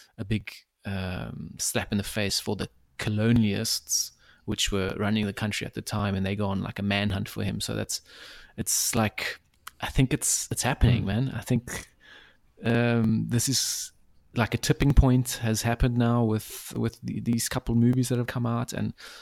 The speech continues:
Speaker 1: I can, I think we can only expect some good things in the future, which is awesome, you know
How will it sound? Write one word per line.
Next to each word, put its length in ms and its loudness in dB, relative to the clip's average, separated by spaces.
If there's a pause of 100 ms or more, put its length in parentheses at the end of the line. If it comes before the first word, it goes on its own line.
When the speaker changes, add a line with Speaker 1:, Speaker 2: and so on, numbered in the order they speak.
(120)
Speaker 1:
I 80 -6
can, 240 -4
I 40 -8
think 160 0
we 80 2
can 140 0
only 140 2
expect 400 -4
some 140 -2
good 200 -2
things 280 2
in 60 -2
the 80 -2
future, 300 -2
which 160 -2
is 100 0
awesome, 280 -4 (100)
you 80 -12
know 140 -8